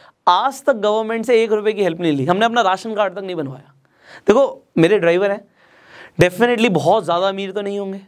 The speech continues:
बहुत ज़्यादा पैसे नहीं कमाते होंगे, although मेरे जो ड्राइवर हैं उनके पास अपनी लैंड, अपनी ज़मीनें हैं, वो अच्छा कमाते भी हैं मेरे साथ रह के, वो खुश हैं, he is happy, satisfied। देखो, हर किसी का सेटिस्फेक्शन लेवल होता है, हर कोई करोड़पति नहीं बनना चाहता, but yes, they are satisfied and they said, "सर, जब हम कमा रहे हैं,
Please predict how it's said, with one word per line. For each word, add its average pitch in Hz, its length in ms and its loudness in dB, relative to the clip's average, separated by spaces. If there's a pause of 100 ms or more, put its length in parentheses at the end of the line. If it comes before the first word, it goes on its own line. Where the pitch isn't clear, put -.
(440)
बहुत 180 200 4
ज़्यादा 180 220 2
पैसे 202 220 -6
नहीं 196 100 -6
कमाते 180 240 -4
होंगे, 190 160 -4
although 202 360 0
मेरे 196 180 -4
जो 196 120 -4
ड्राइवर 160 320 -2
हैं 185 60 -2
उनके 180 160 -6
पास 185 140 0
अपनी 190 140 -4
लैंड, 170 320 0
अपनी 185 180 -4
ज़मीनें 156 340 -4
हैं, 165 260 -4 (300)
वो 170 80 4
अच्छा 202 580 -2 (400)
कमाते 185 320 2
भी 185 100 -2
हैं 185 60 0
मेरे 165 180 -2
साथ 160 200 -2
रह 165 100 0
के, 165 100 -2
वो 208 140 2
खुश 233 280 -2
हैं, 170 120 -12 (280)
he 269 80 4
is 277 80 2
happy, 247 300 0
satisfied। 202 500 -4
देखो, 226 160 2
हर 247 100 0
किसी 240 160 -10
का 262 60 -2
सेटिस्फेक्शन 214 500 -6
लेवल 185 220 2
होता 147 180 -4
है, 180 60 -16 (240)
हर 208 100 4
कोई 262 120 0
करोड़पति 226 440 0
नहीं 226 100 -4
बनना 175 220 -4
चाहता, 139 260 -12 (340)
but 226 120 2
yes, 247 320 2
they 190 160 0
are 277 100 -2
satisfied 277 560 -6 (400)
and 247 180 0
they 302 100 2
said, 294 200 0
"सर, 277 160 0
जब 285 160 0
हम 285 120 -2
कमा 214 300 0
रहे 196 100 -6
हैं, 135 140 -20